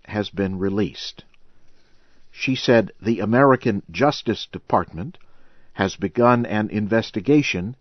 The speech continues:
into what happened. Pakistani lawyers have accused Raymond Davis of murdering two Pakistanis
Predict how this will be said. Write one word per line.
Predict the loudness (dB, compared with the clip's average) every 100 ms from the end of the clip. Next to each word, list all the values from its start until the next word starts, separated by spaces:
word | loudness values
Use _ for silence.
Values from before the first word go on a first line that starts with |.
| -20 -20 -20 -12
into | 0 0 2 0 0 -2 -4
what | -4 -2
happened. | -2 -4 -4 -18 -20 -20 -20 -20 -20 -20 -20 -20 -20 -20 -20 -20 -6 2
Pakistani | 2 2 2 4 6 4
lawyers | 6 6 6 6 4 2 -2
have | -4 -4
accused | -6 0 4 6 6 2
Raymond | 0 2 4 0 0
Davis | 0 0 -4 -6 -8 -12 -20 -20 _ -4
of | -2
murdering | 4 4 6 2 0 -2 -6 -12 -20 -14 2
two | 6 8 6 2
Pakistanis | 0 0 -6 0 0 0 -4 -6